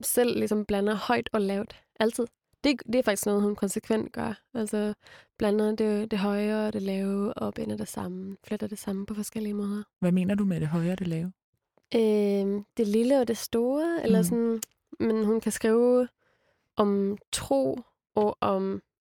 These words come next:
Speaker 1: et insekt <laughs> i
Speaker 2: Ja.
Speaker 1: en selvsammensætning. Det synes jeg er ret spændende.
Speaker 2: Helt klart. Jeg tror også, det der, altså sådan, det, jeg synes, man bare kan læse ud af det her interview, som jeg virkelig vil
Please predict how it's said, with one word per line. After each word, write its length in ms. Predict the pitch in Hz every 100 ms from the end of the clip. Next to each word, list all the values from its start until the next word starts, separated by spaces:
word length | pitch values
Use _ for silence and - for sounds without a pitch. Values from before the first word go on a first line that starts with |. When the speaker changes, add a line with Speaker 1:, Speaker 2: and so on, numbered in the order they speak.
| _
Speaker 1:
et 120 | 202 202
insekt 640 | 202 - 196 - - - - -
<laughs> 280 | 214 - -
i 60 | -
Speaker 2:
Ja. 140 | 226
Speaker 1:
en 120 | 220 214
selvsammensætning. 880 | 214 214 190 196 - 190 - 196 - _ _ - - - _ -
Det 100 | 220
synes 180 | 220 208
jeg 60 | 214
er 40 |
ret 100 | 208
spændende. 420 | - 202 214 208 - _ _ _ _ _ -
Speaker 2:
Helt 420 | - - 190 -
klart. 320 | - 156 - - _ _ _ -
Jeg 80 | 170
tror 160 | 214 175
også, 120 | -
det 80 | 196
der, 120 | 180 -
altså 200 | 165 185
sådan, 280 | - 160 156 _ _ _ _ _ _ _ -
det, 100 | 214
jeg 140 | 202
synes, 160 | 208 190
man 220 | 175 170 _ -
bare 140 | 175
kan 140 | 190
læse 340 | 185 180 196 196
ud 20 |
af 60 | 147
det 80 |
her 140 | 143 170
interview, 300 | 156 170 175
som 120 | -
jeg 60 | 160 -
virkelig 380 | 208 - 190 -
vil 180 | 143